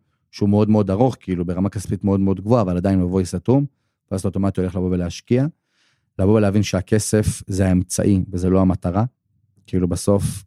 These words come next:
הכסף יוביל אותך למטרה שלך, אבל המטרה שלך לא אמורה להיות כסף, אתה לא אמור לרצות להתעשר, לפחות לדעתי, בשביל להתעשר, אתה אמור לרצות להתעשר בשביל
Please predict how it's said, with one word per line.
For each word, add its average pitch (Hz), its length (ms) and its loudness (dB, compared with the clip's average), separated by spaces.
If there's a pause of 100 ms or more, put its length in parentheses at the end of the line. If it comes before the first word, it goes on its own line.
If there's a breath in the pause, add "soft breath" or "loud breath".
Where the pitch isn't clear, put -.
הכסף - 440 -2
יוביל 92 340 2
אותך 98 260 -4
למטרה 90 380 -2
שלך, 90 300 -4 (640)
אבל 90 460 0
המטרה 98 320 0
שלך 110 300 -2
לא 104 180 4
אמורה 101 280 2
להיות 95 260 2
כסף, 117 440 -2
אתה - 120 -4
לא 98 100 2
אמור 98 260 2
לרצות 95 440 -2
להתעשר, 98 580 0 (340)
לפחות 101 180 0
לדעתי, 95 440 0 (340)
בשביל 107 360 2
להתעשר, 104 540 0 (460)
אתה - 80 -8
אמור 101 200 2
לרצות 98 300 -2
להתעשר 101 520 0 (100)
בשביל 101 640 0